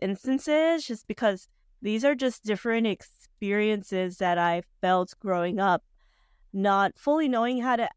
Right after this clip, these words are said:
advocate for people that I consider soul family or my loved ones, you know, um, because I've been taught, you know, or raised not to challenge my parents or challenge their views or authorities.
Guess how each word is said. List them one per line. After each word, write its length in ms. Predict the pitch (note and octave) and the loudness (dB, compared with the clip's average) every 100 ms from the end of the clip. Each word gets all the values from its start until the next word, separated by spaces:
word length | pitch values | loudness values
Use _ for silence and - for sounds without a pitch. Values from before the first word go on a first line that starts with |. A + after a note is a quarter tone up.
| - | 0
advocate 800 | A3 B3 B3 - A3 G3 F#3+ | 2 2 -2 -4 -4 -2 -4
for 420 | - - G3 G3 F#3+ | -8 -8 0 2 0
people 300 | A#3 G#3+ G3 | -2 -2 2
that 120 | F#3+ | 2
I 120 | G3+ | 2
consider 440 | G3 G#3+ - F#3 F#3 | 0 -6 -4 -4 -4
soul 320 | - G3 G3+ | -2 0 0
family 800 | G3 F#3+ F3+ F3+ F3+ F3+ F3+ F3+ | 0 2 2 0 -2 -2 -2 -4
or 340 | D3+ F3 E3+ - - _ _ - | -4 -2 -2 -6 -14 _ _ -4
my 160 | G3+ F#3+ | 0 0
loved 380 | F#3+ G#3+ A3+ | 2 2 2
ones, 640 | G#3+ F#3+ E3+ F3 F#3 F#3 - | -2 0 0 -2 -4 -8 -4
you 140 | F#3+ | -2
know, 400 | F#3 F3+ F3+ F3+ | 0 0 0 0
um, 380 | - F3 E3 E3 | 0 0 0 -2
because 380 | F#3+ - G3 F#3 | -6 -2 -2 0
I've 240 | F#3 F3+ F#3+ _ F#3+ | 0 -2 -6 _ -8
been 320 | A3 G3+ F#3 - _ _ _ _ - | -2 -2 -4 -10 _ _ _ _ -8
taught, 340 | B3 A3+ F#3+ - _ _ _ _ _ | 0 2 2 -2 _ _ _ _ _
you 140 | G3 G#3+ | -4 0
know, 60 | |
or 120 | G3+ G3+ | 2 2
raised 400 | A3+ A#3+ G#3+ G#3 | 0 0 -2 -2
not 240 | G3 - | 0 0
to 120 | G#3+ | -4
challenge 640 | F#3+ - G3 G#3+ G3+ F#3 F#3+ | -6 0 2 2 0 -2 -4
my 160 | F#3 E3+ | -4 -4
parents 440 | G3 E3+ D#3 F3+ | -4 -4 -4 -6
or 80 | F3+ | -8
challenge 640 | - G#3+ G3+ G#3 F#3+ - - _ _ - | -4 0 0 0 -4 -10 -20 _ _ -4
their 160 | G3 | -4
views 320 | F3+ G3 F#3+ F#3 | -2 -2 -2 0
or 140 | F3 | 0
authorities. 840 | F3+ - F#3 F#3+ F3 - E3+ F3+ | 0 0 2 2 2 -4 -8 -10